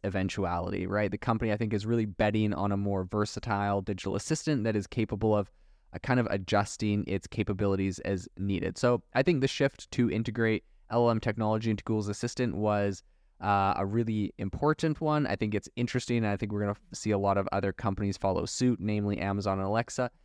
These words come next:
And I think the move is really gonna transform how these assistants work for consumers, developers, and even some of Google's own employees who are using it. So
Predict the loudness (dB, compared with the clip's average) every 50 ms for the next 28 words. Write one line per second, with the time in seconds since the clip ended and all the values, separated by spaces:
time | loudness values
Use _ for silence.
0 | _ _ -4 0 2 2 4 4 4 4 4 4 4 2 2 2 2 2 2 2
1 | 0 0 -2 -2 -2 0 0 0 -2 -2 -2 -2 -2 -4 -6 -2 0 2 4 4
2 | 2 2 0 -2 -2 -4 -4 -4 -6 -6 -4 -4 -4 -4 -4 -2 0 0 0 -2
3 | -4 -8 -4 -2 0 2 2 2 0 0 -2 -2 -2 -2 0 -2 0 0 0 -2
4 | -2 -2 0 2 2 2 2 2 0 0 0 0 -2 -4 -2 -2 -2 -2 0 -2
5 | 0 2 2 0 0 0 0 0 0 0 0 0 0 0 -2 0 -2 -2 -2 0
6 | -2 -4 -6 -2 0 0 2 4 2 2 2 0 -4 -2 0 0 2 2 2 2
7 | 2 2 2 0 0 0 -2 -6 -6 -8 -4 2 2 2 2